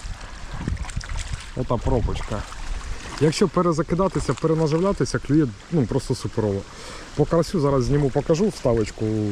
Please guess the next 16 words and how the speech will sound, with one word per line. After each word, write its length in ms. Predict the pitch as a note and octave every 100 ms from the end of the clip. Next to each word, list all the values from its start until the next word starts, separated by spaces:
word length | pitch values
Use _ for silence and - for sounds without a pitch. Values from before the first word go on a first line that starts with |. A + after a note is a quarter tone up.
| F#2+
прям 300 | - C3+ C3
вже, 240 | A2 A#2 D#3
вже 320 | A#2+ A#2+ D3
багато. 500 | A#2 G2+ A#2+ - D3+ - -
Розмір 380 | D3 G#3+ F#3+ G3+ -
карася, 340 | G3 G3+ B3
я 120 | E3+
б 60 | E3
сказав, 420 | - D#3+ E3+ D#3+ -
е, 40 | D#3 D#3+ D#3 D3+ D3+
мілко-середній. 1080 | E3+ F3 G3+ G#3 F3 - E3+ D3+ G#2 G#2+
Мілкого, 460 | A2+ E3+ D#3 D3 C3+
прям 240 | C#3 C3+
мілкого 380 | C#3 C#3 D3 C#3
відпускаємо, 720 | C3+ - D#3 - G#3+ G3 F3+ E3
такого 440 | C#3 - C#3 C3